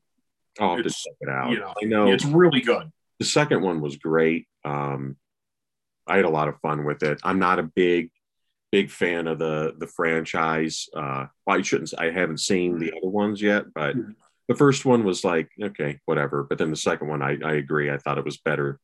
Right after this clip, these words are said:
Speaker 1: <laughs> definitely better than the first.
Speaker 2: A lot better, because, uh, the first one I think's garbage. I'll never watch the first one again,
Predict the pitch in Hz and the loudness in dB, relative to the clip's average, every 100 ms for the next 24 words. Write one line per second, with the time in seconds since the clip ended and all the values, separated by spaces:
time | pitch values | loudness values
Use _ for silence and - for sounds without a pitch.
0 | _ _ - - - 107 107 92 80 78 | _ _ -8 -4 0 2 2 2 0 0
1 | 71 69 - 71 67 - _ _ _ _ | -2 -8 -6 -6 -6 -10 _ _ _ _
2 | - 104 107 - - 107 92 95 _ - | -8 2 6 6 4 -6 -6 -10 _ -16
3 | - - 113 - 123 - 170 - 123 120 | -4 -2 -2 -2 -2 2 2 2 2 0
4 | - 104 87 - 110 120 - - 127 160 | -2 -10 -10 -4 0 0 -2 -2 2 4
5 | 139 127 120 104 101 - - 104 104 - | 2 0 -2 -4 -6 -8 -14 -14 -14 -14
6 | 90 87 | -16 -12